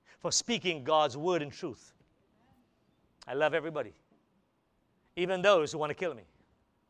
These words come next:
Do I hear amen? Amen? It's God's way. So, now here's what he, here's what Paul warned. "For the time will come," the time will come, Paul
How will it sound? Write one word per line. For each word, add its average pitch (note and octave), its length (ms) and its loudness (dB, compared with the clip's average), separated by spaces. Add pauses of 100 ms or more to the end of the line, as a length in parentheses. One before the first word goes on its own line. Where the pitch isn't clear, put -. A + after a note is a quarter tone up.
(280)
Do D#3 80 -2
I D#3 120 4
hear E3 120 0
amen? C3 240 -8 (920)
Amen? G#3+ 420 6 (840)
It's - 160 -20 (280)
God's C3 320 2
way. F3 320 4 (200)
So, G3 320 2 (1500)
now G3 140 8
here's G3+ 220 6
what F#3 100 4
he, D3 320 -4 (180)
here's G#3 220 4
what F3+ 280 6
Paul E3 260 6
warned. D#3+ 400 0 (380)
"For F3+ 100 2
the F#3 100 4
time A#3+ 320 6
will C#4 120 4
come," E3 520 4 (800)
the E3+ 80 -4
time F#3 360 4
will A3+ 180 6
come, D3+ 420 0 (640)
Paul F#3+ 420 8